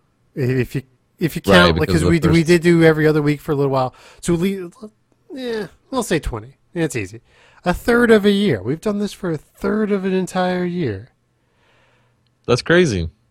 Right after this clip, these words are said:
Speaker 1: We've come a long way. We're a real podcast now. Ish.
Speaker 2: Yeah, official.
Speaker 1: Official. Let's, my, this, this, where this, well, this will go into the big thought. What has this meant to you?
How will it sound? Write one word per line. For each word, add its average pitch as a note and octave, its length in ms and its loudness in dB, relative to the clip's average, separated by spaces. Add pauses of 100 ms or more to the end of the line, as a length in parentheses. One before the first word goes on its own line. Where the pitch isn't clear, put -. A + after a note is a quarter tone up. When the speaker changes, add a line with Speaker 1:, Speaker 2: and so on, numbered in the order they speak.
(680)
Speaker 1:
We've C3 240 -4
come E3 220 0
a F#3+ 80 2
long F#3+ 320 2
way. C#3+ 320 0 (760)
We're B2+ 160 0
a A#2+ 60 -2
real C#3 240 0
podcast B2 680 -6
now. G#2+ 380 -8 (260)
Ish. G#2+ 140 -2
Speaker 2:
Yeah, C3 240 2
official. A2+ 500 -6 (260)
Speaker 1:
Official. A#2+ 640 -8 (1120)
Let's, - 640 -6
my, E3+ 260 -4
this, G#3+ 220 0
this, E3 300 -2
where D#3+ 180 2
this, E3 240 -2
well, F#3 160 -2
this A3 160 0
will G3+ 80 -2
go F3+ 160 4
into E3+ 140 2
the D3+ 80 2
big C#3 220 0
thought. - 240 -16 (1400)
What C3+ 360 2
has A3+ 180 4
this G#3+ 200 2
meant E3 240 2
to - 140 -6
you? B2+ 520 -2